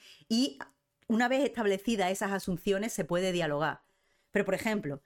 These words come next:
si tú estás, si tú eres una persona normal y estás debatiendo con un terraplanista,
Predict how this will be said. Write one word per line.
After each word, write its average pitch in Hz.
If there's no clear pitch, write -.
si -
tú 233
estás, 302
si 196
tú 196
eres 254
una 285
persona 220
normal 185
y 180
estás 180
debatiendo 202
con 143
un 165
terraplanista, 185